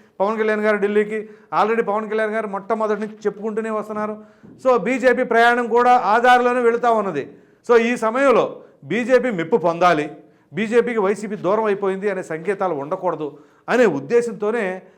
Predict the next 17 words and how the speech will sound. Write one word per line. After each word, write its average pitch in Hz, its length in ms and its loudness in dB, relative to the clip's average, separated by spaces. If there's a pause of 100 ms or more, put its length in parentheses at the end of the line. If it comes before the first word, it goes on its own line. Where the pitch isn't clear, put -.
(220)
రాజ్యసభలో 214 880 -2
కూడా 127 360 -6 (280)
అక్కడ 160 240 -4
పార్లమెంట్ 226 540 -2
సాక్షిగా 151 580 -8 (380)
ఆ 196 140 4
విధంగా 190 580 -2 (120)
బీజేపీ 285 640 2
మెప్పు 226 240 -2
పొందడానికి, 208 640 -4
సాధారణంగా 196 800 -4 (300)
కాంగ్రెస్ 233 480 -4
పార్టీ 214 240 -4
అనగానే 214 380 -8
బీజేపీకి 214 580 -8
ఒక 185 140 -8
రకమైన 196 600 -6